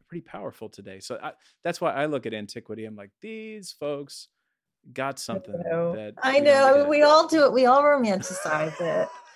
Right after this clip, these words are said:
Speaker 2: It's, it's, but the, it's part of the fun, I guess.
Speaker 1: Yeah.
Speaker 2: Um, I mean, oh, I want so badly a time machine. I really, really
Speaker 1: <laughs>
Speaker 2: want.
Speaker 1: Well,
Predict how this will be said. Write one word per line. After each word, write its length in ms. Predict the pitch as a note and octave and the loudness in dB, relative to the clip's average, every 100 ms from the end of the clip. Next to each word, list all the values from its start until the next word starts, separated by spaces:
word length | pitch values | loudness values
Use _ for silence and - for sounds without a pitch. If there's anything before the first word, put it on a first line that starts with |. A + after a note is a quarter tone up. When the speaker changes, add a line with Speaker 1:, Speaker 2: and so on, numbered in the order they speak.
| - _ - - _ _ | -20 _ -18 -18 _ _
Speaker 2:
It's, 440 | A#3+ B3 - - - | 2 2 -2 -14 -4
it's, 440 | B3 C4+ - - - _ _ _ _ _ _ - - - _ _ _ _ _ _ _ _ _ _ | -2 -2 -8 -20 -20 _ _ _ _ _ _ -20 -20 -20 _ _ _ _ _ _ _ _ _ _
but 180 | G#3+ A#3 | -4 -4
the, 100 | - - | -4 -4
it's 240 | A3 G#3 | -6 -6
part 340 | - - C4+ C#4 | -12 -2 2 2
of 100 | F3+ | 0
the 100 | F3 | -4
fun, 600 | - - A#3+ A3+ F#3+ E3 | -8 -4 -2 -2 -4 -6
I 100 | E3 | -10
guess. 880 | E3 G#3 G3 E3+ F3 - - - _ | -6 -2 -2 -2 -6 -10 -20 -20 _
Speaker 1:
Yeah. 200 | C#3 A2+ - | -6 -6 -8
Speaker 2:
Um, 360 | F#3 - F3 - | -20 -18 -14 -6
I 80 | |
mean, 260 | G3+ G3+ G#3 - - | -4 -4 -6 -12 -10
oh, 200 | G#3 G#3 | -6 -4
I 80 | G#3 | -4
want 260 | G#3+ A3 | -6 -10
so 760 | - - - - G3 G3 G3 G3 | -16 -20 -12 -4 -2 0 -2 -6
badly 580 | - F#3 F#3+ G3 G3 F#3 | -10 -8 -6 -6 -6 -6
a 40 | |
time 360 | F3 - F3+ F#3 | -8 -10 -8 -6
machine. 520 | F#3+ - F3+ F3 F3 | -6 -8 -8 -6 -6
I 80 | E3+ | -6
really, 520 | F3+ F#3 G3 F#3+ F#3 | -8 -6 -4 -4 -2
really 300 | F3+ F3+ E3+ E3+ | -4 -4 -4 -6
Speaker 1:
<laughs> 60 | - | -8
Speaker 2:
want. 180 | E3+ - - _ _ _ _ _ F3+ - | -12 -14 -20 _ _ _ _ _ _ -10
Speaker 1:
Well, 180 | F#3+ | -8